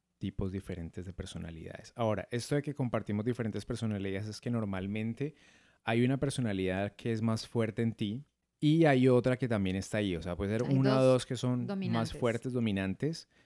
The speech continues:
Speaker 1: pero realmente tenemos a veces pedacitos de las otras. O sea, no es
Speaker 2: Ujú.
Speaker 1: que seamos, "Yo soy una personalidad", eso tampoco existe, ¿ok? Somos una combinación de muchísimas cosas.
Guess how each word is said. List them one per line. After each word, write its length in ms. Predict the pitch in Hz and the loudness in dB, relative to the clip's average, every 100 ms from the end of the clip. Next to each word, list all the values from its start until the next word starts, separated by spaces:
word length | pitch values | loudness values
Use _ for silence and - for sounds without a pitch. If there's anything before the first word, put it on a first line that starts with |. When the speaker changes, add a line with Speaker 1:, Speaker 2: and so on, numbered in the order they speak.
| _ _ | _ _
Speaker 1:
pero 160 | - 117 | 0 2
realmente 400 | 110 107 110 107 | 4 2 2 2
tenemos 440 | 127 113 98 104 | 0 0 2 0
a 80 | 120 | 0
veces 260 | 101 92 101 | 0 -2 -4
pedacitos 520 | - 95 - 87 98 | -4 -4 -4 -8 -6
de 80 | 95 | -4
las 200 | 87 - | -4 -6
otras. 280 | 92 101 98 | -8 -8 -10
O 40 | |
sea, 140 | 92 95 | -6 -4
no 80 | |
es 60 | 95 | -2
Speaker 2:
Ujú. 60 | 107 | -4
Speaker 1:
que 80 | |
seamos, 400 | 120 110 95 104 | -2 0 0 -2
"Yo 140 | 107 113 | -2 -2
soy 180 | 123 139 _ | -2 -6 _
una 260 | 151 151 147 | -2 0 -2
personalidad", 680 | 147 123 107 95 98 127 - | -4 -4 -4 0 0 0 -6
eso 200 | 107 104 | -8 -4
tampoco 360 | 104 92 85 | -4 -4 -8
existe, 540 | 92 - 104 - 101 - | -10 -8 -8 -8 -12 -16
¿ok? 160 | - - 107 123 | -16 -6 -6 -6
Somos 320 | - 107 101 104 | -8 -6 -4 -2
una 160 | 110 | -2
combinación 720 | 110 117 107 101 87 - 104 | -2 -4 -2 -2 -4 -4 0
de 80 | 98 | 2
muchísimas 540 | 110 104 92 95 92 - | 2 0 -4 -4 -6 -8
cosas. 500 | 104 92 - - | -10 -10 -16 -20